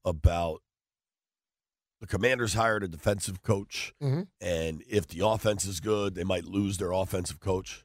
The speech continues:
Speaker 2: Mm-hmm.
Speaker 1: That's an assumption.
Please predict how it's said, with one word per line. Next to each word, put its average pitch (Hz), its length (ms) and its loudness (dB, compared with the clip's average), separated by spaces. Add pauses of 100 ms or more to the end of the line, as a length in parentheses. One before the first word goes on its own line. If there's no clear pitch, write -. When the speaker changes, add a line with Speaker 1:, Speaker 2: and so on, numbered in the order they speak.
(160)
Speaker 2:
Mm-hmm. 139 140 2 (840)
Speaker 1:
That's 131 180 -2
an 208 120 4
assumption. - 720 -2